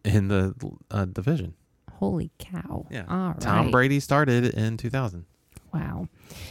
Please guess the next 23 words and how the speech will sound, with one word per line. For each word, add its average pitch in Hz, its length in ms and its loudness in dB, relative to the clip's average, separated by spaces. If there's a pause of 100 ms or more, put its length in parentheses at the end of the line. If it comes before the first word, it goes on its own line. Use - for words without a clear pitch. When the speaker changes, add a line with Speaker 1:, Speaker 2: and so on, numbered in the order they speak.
(120)
Speaker 2:
So 180 500 6 (360)
they 175 240 6
have 196 500 0 (400)
one 175 300 6
of 185 200 6
N 151 140 4
F 165 160 4
L's 151 220 6
toughest - 440 0
schedules, 147 500 0
though, 214 220 2
coming 151 360 2
up. 170 240 0 (380)
Speaker 1:
That's 92 220 0
what 104 120 4
happens 107 400 2
when 90 240 2
you 90 160 0
do 90 280 2
decently 95 720 -2
in 92 120 -6
a 92 40 -2
year. 98 400 4